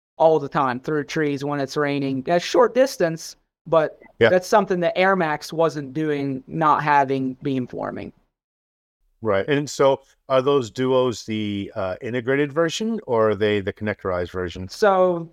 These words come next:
Speaker 1: they are the inter-, the Neo Duo, which is integrated. So they have connectorized, um, subscriber units, um, which
Speaker 2: Hmm.
Speaker 1: we've, uh, coupled with, like, the, the starter dish or the,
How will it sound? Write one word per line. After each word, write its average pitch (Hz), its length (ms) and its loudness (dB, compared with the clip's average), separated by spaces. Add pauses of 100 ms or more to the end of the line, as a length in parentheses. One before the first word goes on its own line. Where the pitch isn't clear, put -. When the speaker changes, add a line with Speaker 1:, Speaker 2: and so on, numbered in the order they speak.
Speaker 1:
they 180 380 2
are 175 300 4
the 160 220 -4
inter-, 165 220 -4
the 160 120 -8
Neo 165 320 0
Duo, 160 540 2
which 151 260 -2
is 143 160 -2
integrated. 135 720 -2
So 156 100 -2
they 165 100 4
have 175 140 2
connectorized, 147 840 -2 (320)
um, 135 440 0 (200)
subscriber 151 680 2
units, 151 720 -6
um, 139 460 0
which - 220 -18
Speaker 2:
Hmm. 107 100 4
Speaker 1:
we've, 139 240 -2 (540)
uh, 131 360 2 (180)
coupled 143 420 0
with, 139 280 -2 (100)
like, 151 440 -4
the, 135 280 -2
the 147 100 -4
starter 135 420 2
dish 131 340 0
or 135 180 0
the, 127 300 -4